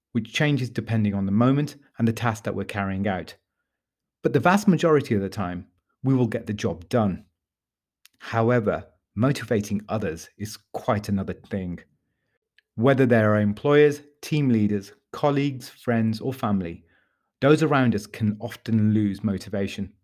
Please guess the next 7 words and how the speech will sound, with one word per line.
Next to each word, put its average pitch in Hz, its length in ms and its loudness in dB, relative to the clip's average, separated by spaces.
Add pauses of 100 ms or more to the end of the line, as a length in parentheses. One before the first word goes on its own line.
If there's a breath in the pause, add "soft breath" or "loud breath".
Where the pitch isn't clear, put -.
(300)
affecting 131 440 0
their 117 240 0
own 156 160 2
performance 90 600 -6 (480)
and 123 320 4
our 107 200 0
own. 95 320 -2